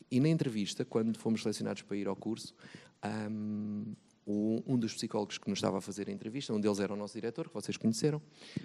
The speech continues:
outro é a Tenente Coronel Ana Jesus, que não sei se já tiveram o prazer de conhecer, mas também é um, uma pessoa excelente,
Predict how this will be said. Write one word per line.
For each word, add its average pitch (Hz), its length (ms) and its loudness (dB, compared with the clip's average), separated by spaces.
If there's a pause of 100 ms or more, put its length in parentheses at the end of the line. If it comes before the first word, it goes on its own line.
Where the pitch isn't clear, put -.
(140)
outro 104 260 0
é 101 60 6
a 98 60 4
Tenente 104 220 4
Coronel 101 320 0
Ana 101 180 0
Jesus, 101 380 -4
que - 120 -6
não 101 80 0
sei 98 160 0
se - 120 -2
já 98 120 -4
tiveram 98 320 -8
o 95 40 -8
prazer 98 240 4
de - 60 -6
conhecer, 98 280 -4
mas 95 140 -6
também 98 180 -4
é 95 40 -4
um, 98 200 -6 (260)
uma 95 160 -6
pessoa 95 320 -4
excelente, 127 440 -6